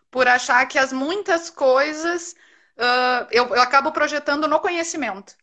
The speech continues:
Tipo, eu tô aqui contigo, aprendo, daqui a pouco me dá uma sede disso. E aí eu vejo que, tipo, eu tô consumindo muito conhecimento e troco pelo material, sabe? Que é uma forma material da minha mente.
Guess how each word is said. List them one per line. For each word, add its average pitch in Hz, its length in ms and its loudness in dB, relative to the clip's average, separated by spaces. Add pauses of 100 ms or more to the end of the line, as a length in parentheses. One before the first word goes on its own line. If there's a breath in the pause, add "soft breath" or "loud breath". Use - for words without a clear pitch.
Tipo, 254 180 -2
eu 262 60 0
tô 294 80 2
aqui 311 220 2
contigo, 320 460 -2
aprendo, 311 460 2
daqui 311 180 2
a 311 60 4
pouco 311 300 0
me 311 100 -2
dá 302 100 4
uma 311 140 2
sede 311 280 -4
disso. 254 280 -8
E 240 40 0
aí 247 60 4
eu 262 60 4
vejo 269 240 -2
que, 285 120 -18
tipo, - 200 -8
eu 247 60 -4
tô 247 120 -4
consumindo 254 480 -10
muito 311 420 -4
conhecimento 277 760 -4 (640)
e 277 220 -2
troco 277 360 2
pelo 294 180 2
material, 254 460 4
sabe? 214 380 0 (180)
Que 269 80 0
é 240 60 4
uma 262 160 4
forma 240 280 4
material 214 480 2
da 208 140 -4
minha 208 140 -4
mente. 208 420 -10